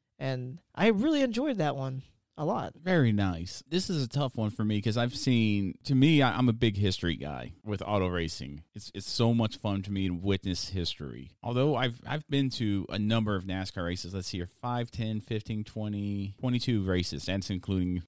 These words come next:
Speaker 2: Xfinity Cup Truck. Twenty-two races. One Formula One and one IndyCar race. But out of all those, and you're right, it has to do with the weekend. Like, I remember going to, my first time going to Darlington with my uncle was a complete disaster.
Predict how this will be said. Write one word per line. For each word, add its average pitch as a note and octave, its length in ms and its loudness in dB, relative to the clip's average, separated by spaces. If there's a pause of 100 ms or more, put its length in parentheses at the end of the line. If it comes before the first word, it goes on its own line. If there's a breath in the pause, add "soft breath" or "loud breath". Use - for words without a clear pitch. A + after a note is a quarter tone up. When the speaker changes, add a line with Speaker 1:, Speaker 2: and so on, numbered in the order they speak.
Speaker 2:
Xfinity F#2+ 560 -2
Cup F2+ 300 -6
Truck. - 340 -4
Twenty-two C3+ 800 0
races. - 720 -4
One C3 180 2
Formula A#2+ 320 2
One F#2+ 220 2
and F2 80 2
one E2+ 160 4
IndyCar C#2+ 560 -4
race. - 440 -12
But A2+ 120 -2
out A#2+ 140 4
of G#2+ 100 -2
all D3 260 4
those, G#2 420 6
and A#2+ 220 -4
you're B2+ 160 2
right, A#2 420 2 (120)
it G#2 120 -6 (280)
has A2+ 240 0
to A#2 80 -8
do A#2 160 6
with A2 100 2
the G#2+ 80 -2
weekend. G#2+ 460 0
Like, E2+ 260 -6
I G2 60 -6
remember A2 580 0
going G#2+ 300 2
to, G2+ 240 0 (100)
my G#2+ 80 -2
first A#2 240 2
time A2+ 140 2
going G#2+ 180 4
to F#2+ 60 0
Darlington G#2 460 0
with F#2 140 -4
my G2 120 2
uncle F#2 320 0
was F#2 160 -2
a F#2 60 -4
complete G2 580 -2
disaster. D2+ 1040 -6